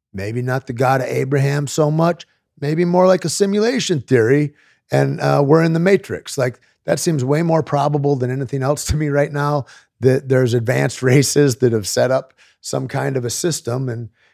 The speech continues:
and we're in this system. And, and I think one of the things that I, I hold true with that is that they, you know, wear it loosely.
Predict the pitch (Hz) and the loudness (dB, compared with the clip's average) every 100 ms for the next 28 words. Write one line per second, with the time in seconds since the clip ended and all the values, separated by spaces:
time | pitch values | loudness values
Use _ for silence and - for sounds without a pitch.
0 | _ - 123 127 127 - - 120 147 143 | _ -8 -6 -6 -8 -12 -6 2 4 4
1 | 185 156 110 - 110 - 101 92 95 85 | 2 0 -2 -4 -6 -6 -10 -10 -10 -14
2 | _ _ _ _ _ _ _ _ _ - | _ _ _ _ _ _ _ _ _ -4
3 | 127 120 170 160 - _ 151 143 151 139 | -2 0 0 -2 -6 _ 0 2 2 -2
4 | - 143 139 113 120 123 127 131 - - | 0 0 0 0 -2 -2 -2 -2 -6 -4
5 | 117 131 139 117 143 147 135 131 151 143 | 0 2 2 0 2 2 2 0 0 0
6 | 110 123 127 127 127 135 127 131 127 143 | -2 -4 -2 -2 -2 -4 -2 2 4 4
7 | 147 139 156 - - 90 | 2 2 0 0 -4 -8